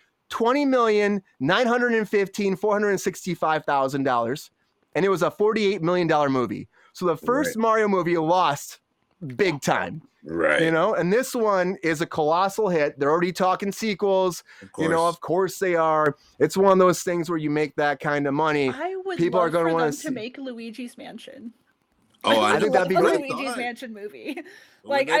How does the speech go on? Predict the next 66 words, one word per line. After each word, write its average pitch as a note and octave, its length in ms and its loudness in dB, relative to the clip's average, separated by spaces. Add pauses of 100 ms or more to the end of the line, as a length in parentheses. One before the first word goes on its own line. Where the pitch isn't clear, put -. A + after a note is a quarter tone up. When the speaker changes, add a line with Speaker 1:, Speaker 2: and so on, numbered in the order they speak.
Speaker 3:
I, D4 40 0
I - 20 0
Speaker 2:
be - 60 2
Speaker 3:
know C5+ 100 4
Speaker 1:
That'd - 20 0
Speaker 3:
that - 60 4
Speaker 1:
be A4 180 4
a - 20 2
lot E3+ 120 2
Speaker 3:
cuts - 40 2
Speaker 1:
of G3 60 -4
fun. C5 120 2
Speaker 3:
Mario C4 260 2
out A3 240 -6
of A#3 100 -10
it, C4 320 -4 (460)
Speaker 2:
That'd C4 220 -4 (100)
be - 100 -8
Speaker 3:
but - 60 -10
I, - 20 -8 (180)
Speaker 2:
fun. B3+ 120 -14
Speaker 3:
Luigi, E4 400 -10
honestly, D4 500 -10
is C4+ 140 -12
my A#3 120 -12
favorite G#3+ 300 -14
Mario F#2 400 -18
character - 540 -20 (260)
out G#3+ 160 -8
of G#3 100 -14
the A3 80 -14
main F3 300 -12
Speaker 1:
And D3 140 -4 (420)
Speaker 3:
bunch. G#3+ 440 -12
Speaker 1:
Charlie F#3+ 280 2
Day, F3+ 320 0
Speaker 3:
Charlie - 40 -16
Day - 500 -2
is - 20 4
Speaker 1:
fantastic D3 460 0
in B2 160 0
Speaker 2:
Oh, - 20 0
yeah, A2 140 0
Speaker 1:
this. G#2 100 -8
Speaker 3:
fantastic. B2 80 -6
Speaker 2:
Charlie A2 140 -6
Day G#2 160 -10
was G2 100 -14
great. F#2 380 -12
That G2 160 -12
Speaker 1:
He D#3+ 80 -2
Speaker 2:
was D3 100 -4
Speaker 1:
was F2+ 100 -14
Speaker 2:
fun. - 80 -10
Speaker 1:
so G3 400 -2
good. D3+ 500 -2
Speaker 2:
<laughs> D#3 400 -6 (100)
He G#2+ 180 -10
Speaker 1:
Uh, F#3 180 2
Speaker 2:
made B2 140 -6
it B3 60 -6
Speaker 1:
Kyoki, D4 220 -2
Speaker 2:
fun. - 40 -2
Speaker 1:
did F#3+ 120 -4
you D4 100 0
see, B3+ 240 -4